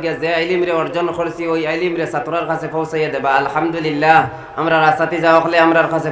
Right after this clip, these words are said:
পৌঁছাইয়া দিছেন। আর দুই নম্বরে জিম্মাদারি হয়ে থাকলো, <clears throat> যারা মাদ্রাসার মধ্যে আইতে পারতা নাই, মাসা-, মক্তবর মধ্যে গিয়া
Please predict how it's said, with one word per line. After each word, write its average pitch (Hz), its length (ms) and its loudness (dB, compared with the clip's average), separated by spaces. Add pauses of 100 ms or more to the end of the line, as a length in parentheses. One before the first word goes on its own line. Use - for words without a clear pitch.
পৌঁছাইয়া 156 340 -2
দিছেন। 143 320 -4 (1400)
আর 175 260 6 (120)
দুই 180 120 2
নম্বরে 190 420 2
জিম্মাদারি 170 480 0
হয়ে 170 180 0
থাকলো, 165 260 0 (280)
<clears throat> 160 260 -6
যারা 165 180 2
মাদ্রাসার 165 500 0
মধ্যে 165 280 -2
আইতে 165 260 -2
পারতা 165 320 -2
নাই, 151 220 0 (960)
মাসা-, 139 460 -2
মক্তবর 170 420 -2
মধ্যে 170 320 -2
গিয়া 170 240 6